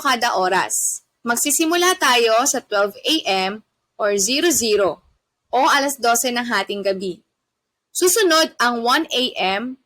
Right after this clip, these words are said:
or binabasa siya bilang zero one hundred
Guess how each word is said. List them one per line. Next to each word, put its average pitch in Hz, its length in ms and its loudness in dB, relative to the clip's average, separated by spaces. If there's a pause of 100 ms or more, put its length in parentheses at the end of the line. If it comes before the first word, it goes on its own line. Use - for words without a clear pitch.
(280)
or 208 400 0 (160)
binabasa 220 560 -2
siya 254 240 2
bilang 208 560 0 (160)
zero 302 480 2
one 320 160 0
hundred 202 560 0